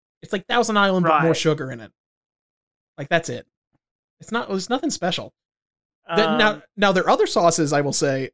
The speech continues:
Speaker 1: they've got, like, a good Polynesian sauce.
Speaker 2: Right. You can also get that at Walmart.
Speaker 1: Yeah, you can get that shit, but, like, <clears throat> I, I don't,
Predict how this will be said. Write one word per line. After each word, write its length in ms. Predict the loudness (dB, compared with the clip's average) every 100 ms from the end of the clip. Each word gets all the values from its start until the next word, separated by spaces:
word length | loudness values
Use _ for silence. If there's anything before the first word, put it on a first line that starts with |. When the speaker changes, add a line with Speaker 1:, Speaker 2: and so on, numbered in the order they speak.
| 0
Speaker 1:
they've 160 | 4
got, 120 | 4
like, 140 | 2 0
a 60 |
good 240 | 2 2 2
Polynesian 580 | 0 0 0 0 0 -2
sauce. 480 | -4 -6 -6 -8 _ _ _ _ _ _
Speaker 2:
Right. 320 | -4 -4 -6
You 80 | -8
can 140 | -4
also 200 | -2 -2
get 220 | -2 -2 2
that 220 | 2 2
at 160 | -2
Walmart. 460 | -4 -6 -8 -14 -20 _ _ _ _ _
Speaker 1:
Yeah, 220 | -8 -8 -8 _
you 100 | -10
can 120 | -6
get 100 | -4
that 160 | -2 -2
shit, 240 | 0 -2
but, 140 | 0 2
like, 300 | 4 2 -4 _ _
<clears throat> 180 | _ -20
I, 280 | -18 -18 -20 _ _ -4
I 260 | -2 -2
don't, 180 | -6 -8